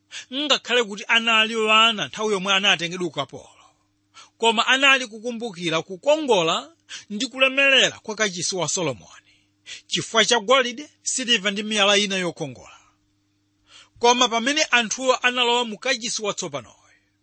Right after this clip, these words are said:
anaona kuti munalibe kukongola monga kachisi anamangidwa ndi Solomoni, kotero kuti anakhumudwa kwambiri. Tsono chinthu chodziwika bwino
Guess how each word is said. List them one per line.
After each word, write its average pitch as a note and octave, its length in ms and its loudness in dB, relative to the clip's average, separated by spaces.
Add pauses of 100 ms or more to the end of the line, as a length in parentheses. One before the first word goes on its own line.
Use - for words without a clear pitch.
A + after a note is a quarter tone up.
(840)
anaona C4+ 520 2
kuti A3 320 -10
munalibe A#3+ 560 0
kukongola G3+ 840 -4 (380)
monga C4 460 2
kachisi G#3+ 840 -4
anamangidwa G#3+ 760 0
ndi F3 100 -8
Solomoni, - 600 -12 (600)
kotero C#4 340 4
kuti A3+ 240 -12
anakhumudwa A3+ 600 -2
kwambiri. D#3+ 460 -6 (1500)
Tsono F#4+ 220 2
chinthu C4+ 260 -2
chodziwika A#3+ 640 2
bwino E3+ 340 -14